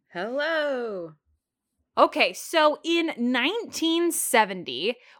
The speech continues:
Speaker 2: when the Board of Governors was established by the Postal Reorganization Act, the governors of the Postal Service were appointed for terms of nine years.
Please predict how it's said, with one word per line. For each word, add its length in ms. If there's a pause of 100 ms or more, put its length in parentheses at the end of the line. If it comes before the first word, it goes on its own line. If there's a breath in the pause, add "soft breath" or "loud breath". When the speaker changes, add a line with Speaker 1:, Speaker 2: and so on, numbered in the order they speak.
Speaker 2:
when 220
the 80
Board 560
of 160
Governors 520
was 160
established 760
by 160
the 80
Postal 680
Reorganization 1000
Act, 360 (300 soft breath)
the 100
governors 840
of 140
the 80
Postal 420
Service 540
were 140
appointed 600
for 200
terms 460
of 240
nine 680 (100)
years. 960